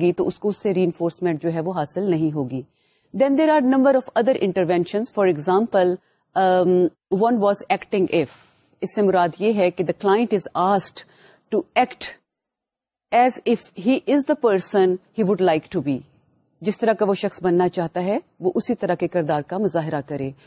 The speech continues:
اور اس سے یہ فائدہ ہوتا ہے کہ you could rehearsal, uh, the ideal person that you want to become. اور اس سے آپ کی پریکٹس سے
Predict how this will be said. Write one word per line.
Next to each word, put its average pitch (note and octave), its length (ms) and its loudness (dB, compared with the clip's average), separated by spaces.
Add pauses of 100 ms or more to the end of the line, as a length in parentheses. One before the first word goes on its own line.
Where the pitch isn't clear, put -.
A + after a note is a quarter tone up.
(200)
اور A#3+ 220 0
اس - 200 -4
سے D#4+ 80 2
یہ C4+ 200 4
فائدہ G3 400 0
ہوتا G#3 220 0
ہے F#3 140 0
کہ F#3 200 -2
you G#3 160 -2
could E3+ 200 -2
rehearsal, A3 560 0 (460)
uh, G3 280 4 (460)
the - 120 2 (100)
ideal A#3+ 380 2
person F#3+ 380 0 (340)
that F3+ 300 -2 (280)
you G3 80 2 (120)
want F#3+ 220 2
to E3+ 140 0
become. C3+ 280 -4 (360)
اور F3+ 220 0
اس - 160 -6
سے G3 80 0
آپ E3+ 180 -2
کی F3+ 60 -4
پریکٹس - 480 -6
سے G3+ 100 -4